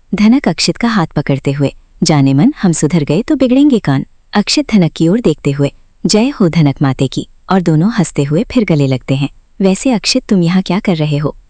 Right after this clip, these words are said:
धनक ने पूछा। "चलते हुए बात करें," कहते हुए अक्षित कहता है, "Final year complete करने के साथ मैनेजिंग director बनाने की तैयारी।" धनक, "ओहो,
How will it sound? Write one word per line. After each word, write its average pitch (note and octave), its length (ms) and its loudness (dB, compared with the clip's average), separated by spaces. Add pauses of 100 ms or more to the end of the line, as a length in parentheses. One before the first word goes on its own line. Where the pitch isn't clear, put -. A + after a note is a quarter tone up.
धनक E3 340 2
ने C#3+ 60 0
पूछा। - 320 -4 (340)
"चलते A3 280 0
हुए C#4 180 0
बात C#3+ 240 -2
करें," D3 240 -4 (240)
कहते F3 240 0
हुए E3 200 0
अक्षित F3+ 320 -2
कहता D3 260 -4
है, C#3+ 160 -6 (260)
"Final A3 340 2
year A#3 180 2
complete E3 380 0
करने C#3 280 0
के C#3+ 120 -2
साथ D3+ 220 -2 (120)
मैनेजिंग D#3 360 2
director D3+ 360 -2
बनाने C3+ 320 0
की A#3 120 -6
तैयारी।" C#3+ 440 -2 (320)
धनक, D3+ 320 0 (300)
"ओहो, A3+ 340 0